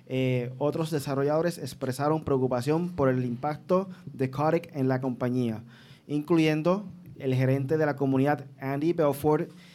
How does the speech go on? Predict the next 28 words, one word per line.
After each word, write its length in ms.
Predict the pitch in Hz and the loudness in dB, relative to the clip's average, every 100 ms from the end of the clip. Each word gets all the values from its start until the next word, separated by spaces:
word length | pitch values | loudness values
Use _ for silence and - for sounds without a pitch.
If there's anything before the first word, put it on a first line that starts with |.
| - _ | -20 _
quien 360 | - 156 190 202 | -2 0 0 0
reveló 580 | 190 190 180 165 202 208 - | 0 4 6 6 4 -2 -2
que 140 | 135 | 0
las 160 | 131 131 | 0 -2
decisiones 640 | 123 131 139 151 156 - | -4 0 0 0 -4 -4
de 140 | 135 | -6
Kotick 340 | 127 156 160 160 | -2 -2 -2 -2
afectaron 600 | 135 135 131 139 143 147 | -8 -8 -8 -2 0 0
negativamente 880 | 135 127 127 151 160 151 143 160 175 - - _ | -2 -2 -2 -2 0 -2 0 -2 -4 -18 -20 _
la 100 | 123 | -8
pli-, 240 | 120 120 127 | -4 -6 -6
planificación 840 | 127 127 127 127 123 147 180 - - - | -6 -4 -2 -4 -4 -4 -4 -8 -16 -10
del 140 | 127 127 | -6 -6
lanzamiento 500 | 117 127 131 143 151 | -6 -8 -8 -4 -2
de 120 | 131 | -2
Overwatch 720 | 131 143 147 156 156 147 - _ _ - - | -2 -4 -2 0 -2 -4 -12 _ _ -20 -4
dos 400 | 131 143 139 - _ | -2 -2 -6 -16 _
en 160 | 123 117 | -8 -8
Steam. 500 | - 135 123 110 - - - - | -8 -4 -4 -4 -10 -20 -20 -14
La 180 | 120 120 | -6 -2
compra 340 | 135 139 147 | -2 -2 -2
de 60 | 147 | -2
Activision 380 | 135 135 135 165 | -2 -4 -4 -4
Blizzard 300 | 156 147 156 | -2 -2 -4
por 180 | 147 127 | -4 -6
parte 240 | 123 127 | -6 -6
de 60 | 147 | -6
Microsoft 480 | 147 139 135 139 | -6 -6 -6 -8